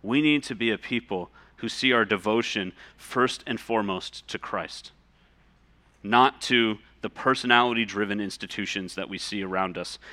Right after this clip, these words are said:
in this world. God's given us pastors and teachers. We should listen to them. They're for our good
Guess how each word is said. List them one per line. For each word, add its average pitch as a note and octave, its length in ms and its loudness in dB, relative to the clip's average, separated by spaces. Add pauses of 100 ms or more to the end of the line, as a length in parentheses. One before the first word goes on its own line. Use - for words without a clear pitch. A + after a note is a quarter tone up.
(200)
in A#2 140 2
this G2+ 200 -2
world. F2 280 -8 (680)
God's A2 260 2
given B2 200 4
us G#2+ 180 0
pastors C3 480 6
and G#2+ 100 -6
teachers. C#3 480 -2 (260)
We B2+ 100 0
should G2 160 -4
listen D3+ 420 4
to D#3+ 100 2
them. D#3 300 2
They're A2 100 2
for B2+ 200 2
our G2 120 4
good D3+ 440 6